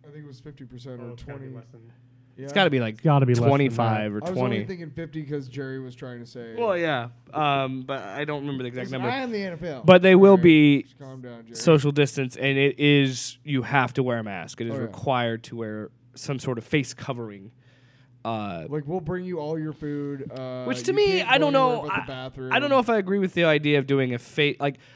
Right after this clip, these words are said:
Speaker 3: again, well, never mind. I still, you're gonna have to still shuffle people into the building 'cause my mind is if they're socially distanced, why do they need a
Speaker 1: Well, Bob
Speaker 3: mask?
Speaker 1: Bowlesby was
Speaker 3: But
Speaker 1: talking about, uh,
Speaker 3: it's better to
Speaker 1: the,
Speaker 3: be safe than sorry. <laughs>
Speaker 1: the, uh, having fans at games and everything, and he was talking about if everybody's in line for the bathroom and they're all social distancing, that,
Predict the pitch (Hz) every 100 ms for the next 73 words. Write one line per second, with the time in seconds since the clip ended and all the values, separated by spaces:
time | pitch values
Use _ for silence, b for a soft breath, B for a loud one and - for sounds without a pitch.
0 | b - 190 196 165 160 147 131 120 -
1 | - - - - 135 - 156 143 131 -
2 | 139 139 131 - 131 151 - - 131 131
3 | 117 127 120 120 117 113 117 117 113 120
4 | 117 B B B 185 202 170 147 139 139
5 | 135 127 180 160 - 131 143 - 131 117
6 | - 120 117 117 117 113 120 117 113 196
7 | 208 196 196 208 160 151 147 139 139 127
8 | - - - - - 202 175 165 147 -
9 | 143 - 117 - 139 139 - 156 185 -
10 | 143 160 156 135 127 123 131 143 135 131
11 | 147 139 131 123 139 135 131 131 131 131
12 | 131 131 127 151 143 143 131 127 123 139
13 | 139 135 131 123 127 123 131 127 123 120
14 | 127 131 127 120 120 120 127 135 131 123
15 | 120 127 131 139 127 127 123